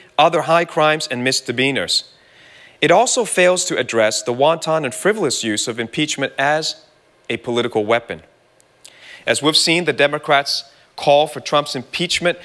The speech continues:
from the first day he assumed office.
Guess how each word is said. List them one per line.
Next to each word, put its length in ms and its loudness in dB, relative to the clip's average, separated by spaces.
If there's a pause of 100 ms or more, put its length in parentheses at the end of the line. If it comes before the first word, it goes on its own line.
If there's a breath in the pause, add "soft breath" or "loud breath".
(220 loud breath)
from 280 2
the 120 0
first 680 2
day 260 4
he 160 -2
assumed 400 -2
office. 640 -4